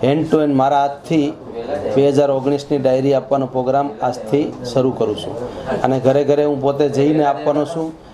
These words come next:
અને દોઢ મહિના સુધી, પંદર જાન્યુઆરી સુધી આ પ્રોગ્રામ ચાલુ રહેશે. રોજનો આઠ કલાક હું વિતરણ કરીશ, ત્યારે આ દોઢ મહિને આ પ્રોગ્રામ આ રીતે પૂરો થશે.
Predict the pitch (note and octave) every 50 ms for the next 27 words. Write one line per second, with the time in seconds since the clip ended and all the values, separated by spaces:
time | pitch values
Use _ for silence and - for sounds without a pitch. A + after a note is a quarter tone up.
0 | - A2 A2 A#2 A#2+ A#2+ - B2+ C#3 C#3+ C3+ C3 C3 D3 D#3+ D#3 D3 D3+ D#3 D#3+
1 | D#3+ D#3+ D3+ - D3+ C#3+ C3 D#3 D3 B2+ A#2 A#2 - - - - - - C3 C#3
2 | D3 D3 D#3 C#3+ B2+ C3+ C3+ C3 C#3 D3 D#3 D#3+ D#3+ D#3+ D#3+ D#3 E3 D#3+ D#3 C3+
3 | D3+ D3 D3 C#3+ - C#3+ C3+ C3+ C#3 C#3+ D#3 D#3 - - - - - - - -
4 | - - - - C#3 C#3+ C#3+ D3 C3+ C3 B2 - B2+ A#2+ A2+ C3 C#3+ D3+ C#3 D#3
5 | D#3 D#3 D3 - - C3+ D3 D#3 D#3 C#3+ - E3 D#3 D#3+ D#3 D3 D3 D#3 D3 C#3+
6 | C#3+ C#3+ - D#3 D#3 C#3+ C3 D#3+ D#3 D#3 C#3+ - - D3+ C#3+ C#3+ D3 D3 D3+ D3+
7 | D3 C#3 C#3+ C#3 C#3 C#3+ D3 C3 C3 C#3+ C#3 C3+ C#3 C#3+ D3+ - - - - -
8 | - - - - - - - - C3+ C3+ - C#3 C3 C3 C3+ D3 E3 F#3+ - -
9 | - - - A#2+ A#2+ B2 - C#3+ C3+ C#3 C3+ B2+ B2+ C3+ B2+ C3 C3+ C3 C3 -
10 | - A2+ - - B2+